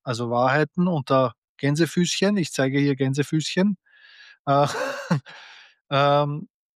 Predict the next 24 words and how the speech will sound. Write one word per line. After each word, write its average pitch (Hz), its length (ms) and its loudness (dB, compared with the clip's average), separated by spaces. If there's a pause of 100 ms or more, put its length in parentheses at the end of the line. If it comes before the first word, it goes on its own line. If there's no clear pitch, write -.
äh, 147 240 -2 (600)
sozusagen 151 720 0
noch 151 140 0
mal 156 160 4
verarbeitet 185 720 2
und 170 140 -2
noch 165 180 0
mal 165 140 2
interpretiert 160 800 -2
und 147 260 -6
dir 160 320 2
quasi 147 520 0 (140)
sagt, - 500 -2 (380)
wie 151 200 -2
das 165 300 0
zu - 120 -8
verstehen 180 460 0
ist. - 380 -2 (1200)
Und 151 240 0
dann 180 420 2 (460)
gibt's - 460 -6 (1160)
die 151 260 2 (180)
breite 165 800 2
Wissensdatenbank, 156 1400 -2